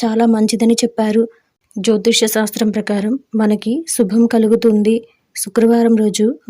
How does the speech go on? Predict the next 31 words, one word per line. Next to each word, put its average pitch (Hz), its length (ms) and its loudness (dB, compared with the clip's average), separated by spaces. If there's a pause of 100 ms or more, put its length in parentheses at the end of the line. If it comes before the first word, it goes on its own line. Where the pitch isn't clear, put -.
మన 214 100 0 (120)
మీద 220 140 2 (120)
బల్లి 214 320 0
పడితే 208 300 -2 (280)
మనకు 214 200 0 (100)
చాలా 214 200 -4 (120)
మంచి 220 240 -2
జరుగుతుందని 226 640 2
చెప్పారు. 214 380 0 (420)
ఒకవేళ 214 320 0 (140)
బల్లి 214 280 2
మీద 220 140 0 (100)
పడితే 220 300 -2 (360)
లక్ష్మీదేవి 233 640 2
మీ 214 120 2
ఇంట్లో 220 280 2
నివాసం 220 420 -2
ఉంటుందని 220 460 2
చెప్తారు. 220 440 -2 (460)
రోజు 220 340 2 (220)
తులసి 226 340 2
పూజ 226 120 4 (120)
చేయడం 226 300 2
మర్చిపోవద్దు. 214 580 -2 (400)
గంధాన్ని 214 540 2
నీటిలో 220 280 2 (100)
కలిపి 214 260 0
స్నానం 220 400 0
చేయండి. 214 360 0 (360)
శుక్రవారం 226 600 0
రోజు 214 220 0